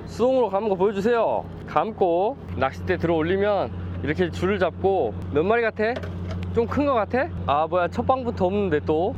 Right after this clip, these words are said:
이게 첫 바늘엔 거의 안 무나 봐. 있어? 어, 애매한데. 얘 킵이네, 킵. 삼지, 삼지. 삼점오? 잡았을 때 목을 꺾어주면 척추가 볼라져가지고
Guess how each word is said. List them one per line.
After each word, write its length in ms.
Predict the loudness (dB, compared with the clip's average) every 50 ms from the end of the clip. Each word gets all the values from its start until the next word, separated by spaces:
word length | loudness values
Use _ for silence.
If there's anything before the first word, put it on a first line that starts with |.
| -4 -2
이게 120 | -2 -2 -2
첫 180 | -2 -2 0 0
바늘엔 340 | 2 2 2 2 0 0 2
거의 240 | 2 2 2 2
안 140 | 0 0 0
무나 260 | 0 0 2 2 2
봐. 360 | 2 0 0 0 0 -2 -2 -4 -6 -6 -8 -6 -6 -6
있어? 280 | -2 0 0 0 0 -2 -6 -8 -6 -4
어, 540 | 0 0 2 2 2 2 2 2 2 2 2 2
애매한데. 640 | 2 2 2 2 2 2 2 2 0 0 0 0 0
얘 120 | 0 0
킵이네, 420 | 0 -2 -4 -2 0 2 2 0 0
킵. 360 | 0 0 0 2 2 2 2
삼지, 200 | 0 0 0 0
삼지. 440 | 0 0 0 0 0 0 0 -2 -4 -6 -6 -6 -6
삼점오? 500 | -4 -2 -2 0 0 0 0 0 0 -2 -4 -6 -6 -6 -6 -6 -6 -6 -6 -6 -6 -6 -6 -6 -6 -2
잡았을 420 | 0 2 2 2 0 -2 -2 -2
때 100 | -2 0
목을 260 | 0 0 0 0 0 0
꺾어주면 520 | 0 0 0 0 0 0 2 2 2 0
척추가 520 | 0 -2 -4 -2 -2 0 2 2 2 2 0
볼라져가지고 960 | 0 0 0 2 2 2 2 2 2 2 0 0 0 0 0 2 2 2 0